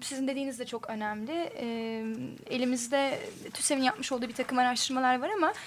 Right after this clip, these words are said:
bu toplam dernek sayısının kaçı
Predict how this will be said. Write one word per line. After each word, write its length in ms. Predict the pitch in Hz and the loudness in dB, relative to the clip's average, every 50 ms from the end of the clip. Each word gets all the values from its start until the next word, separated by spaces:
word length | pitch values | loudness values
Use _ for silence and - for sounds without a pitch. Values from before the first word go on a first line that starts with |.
| - - - | -14 -12 -12
bu 60 | - - | -12 0
toplam 460 | - 269 277 277 285 294 294 285 254 | 2 2 2 4 6 6 6 6 6
dernek 340 | 269 269 269 262 285 285 - | 6 6 6 4 2 2 0
sayısının 640 | - 285 269 269 254 - - 269 269 269 262 - - - | -2 -2 -2 -2 -2 0 0 0 0 0 -2 -4 -8 -4
kaçı 460 | - 285 277 - - 285 269 262 | -4 -2 0 0 2 2 2 2